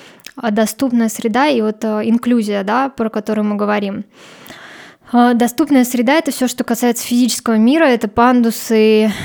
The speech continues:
это, допустим, плоские какие-нибудь бордюры,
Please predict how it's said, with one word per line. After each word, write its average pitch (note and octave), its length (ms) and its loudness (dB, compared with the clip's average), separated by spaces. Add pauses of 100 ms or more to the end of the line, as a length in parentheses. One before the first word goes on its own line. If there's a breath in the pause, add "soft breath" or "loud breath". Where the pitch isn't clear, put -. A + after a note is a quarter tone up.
(140 loud breath)
это, G#3+ 580 0
допустим, G#3 760 -4
плоские G#3+ 680 -4
какие-нибудь G#3 420 -6
бордюры, A#3 600 0